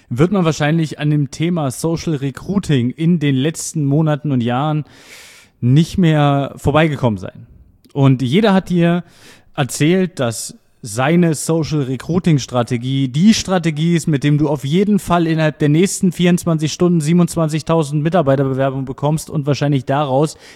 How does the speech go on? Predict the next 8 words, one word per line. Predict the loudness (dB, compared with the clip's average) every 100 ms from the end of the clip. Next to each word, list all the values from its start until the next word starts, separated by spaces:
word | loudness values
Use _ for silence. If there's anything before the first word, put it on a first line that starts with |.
| -6
sieben | -4 2 4 4
einstellst, | 4 2 2 0 0 0
obwohl | -4 0 2
du | 2
nur | 2 -2 -2
eine | -2 0
Person | -2 -4 -4 -2
benötigst. | -2 -2 -4 -12 -18